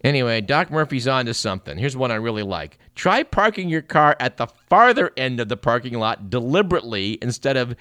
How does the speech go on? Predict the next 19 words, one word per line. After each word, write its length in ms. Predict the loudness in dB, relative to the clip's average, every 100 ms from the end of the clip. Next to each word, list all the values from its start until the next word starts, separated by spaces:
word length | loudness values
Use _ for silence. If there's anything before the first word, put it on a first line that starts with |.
| -16
<laughs> 120 | _
instead 800 | -10 -8 -8 -6 -6 -4 -4 -2
of 220 | -4 -8 -16 -16 -10
circling 560 | -4 2 2 2 0 2
around 440 | 2 2 2 0
trying 280 | 2 2 2
to 80 | -2
get 300 | -4 -4 -2
thirty 280 | 0 0
feet 300 | -4 -6 -6
closer. 600 | -4 2 2 2 -6 -10 -16 _ _ _ _ _ _ _ _ _ _ _ -2
Anyway, 500 | 0 0 0 0 0
this 140 | -2
is 160 | -6 -6
a 80 | -8
simple 440 | -2 -2 0 -4
thing, 380 | -4 -2 0 -2
but 120 | -4
it's, 240 | -8 -14